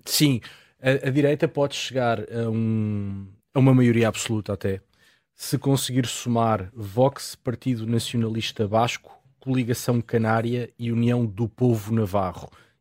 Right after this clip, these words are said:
Isto dá cento e setenta e seis deputados. Agora, é uma equação praticamente impossível de fazer. Ah, do ponto de vista matemático existe, mas do ponto de vista político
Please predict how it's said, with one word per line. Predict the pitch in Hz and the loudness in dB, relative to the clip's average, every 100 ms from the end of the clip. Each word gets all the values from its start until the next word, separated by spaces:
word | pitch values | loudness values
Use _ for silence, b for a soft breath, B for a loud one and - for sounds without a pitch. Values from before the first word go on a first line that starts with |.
| - | -4
Isto | 139 - - | -4 -4 0
dá | 127 120 | 2 2
cento | - 131 120 | 2 0 0
e | 117 | -4
setenta | - 117 110 | 0 0 0
e | |
seis | - 110 - | 0 -2 -2
deputados. | - - 98 82 - b b b _ | -14 -6 -6 -6 -14 b b b _
Agora, | 139 131 120 | 2 4 4
é | |
uma | 123 127 | 4 4
equação | 123 131 120 139 135 127 | 2 0 0 0 0 -2
praticamente | - 127 - 127 135 120 127 127 | -2 -2 -2 -4 -2 0 -2 -2
impossível | 127 113 - - 123 117 113 107 | -4 -4 -14 -10 -4 -2 -2 -2
de | - | -6
fazer. | - 107 107 92 - b b b b - | -6 -4 -4 -6 -10 b b b b -8
Ah, | 98 92 92 90 87 | -2 -2 -4 -8 -14
do | 98 107 | -12 0
ponto | 127 | 2
de | 107 | 2
vista | 110 120 | 0 0
matemático | 120 - 120 117 - 101 - 104 101 101 95 98 | 0 2 4 4 0 -10 -10 -10 -8 -10 -10 -8
existe, | 101 98 135 165 - - 143 | -8 -2 0 0 -4 -14 -6
mas | 135 120 | 0 0
do | 98 | -2
ponto | 110 120 107 | -4 -2 -2
de | |
vista | 113 - 117 | -4 -4 -6
político | - 117 113 120 - | -2 -2 -2 -8 -12